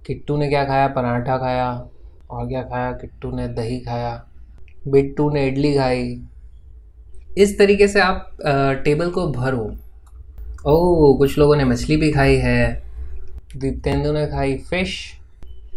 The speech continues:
तो जब आप अपने दोस्तों से पूछोगे तो आपको पता चलेगा कि हमारे पास खाने की बहुत सारे ऑप्शंस हैं, बहुत सारी वैरायटी है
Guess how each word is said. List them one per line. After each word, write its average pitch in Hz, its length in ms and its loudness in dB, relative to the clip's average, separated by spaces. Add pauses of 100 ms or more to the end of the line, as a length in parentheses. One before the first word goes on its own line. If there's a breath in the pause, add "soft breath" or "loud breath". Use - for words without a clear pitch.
(120)
तो 196 80 4
जब 170 300 2
आप 190 200 8
अपने 196 360 2
दोस्तों 143 680 2
से 185 160 -2
पूछोगे 131 680 -2
तो 135 160 -6
आपको 135 240 -4
पता 131 360 -4
चलेगा 151 440 -2
कि 151 540 -8 (160)
हमारे 156 300 4
पास 139 420 0
खाने 139 300 0
की 170 160 -4
बहुत 156 460 -4
सारे 156 280 0
ऑप्शंस 151 560 -4
हैं, 170 200 -4
बहुत 165 200 -4
सारी 165 300 -2
वैरायटी 123 580 0
है - 120 -4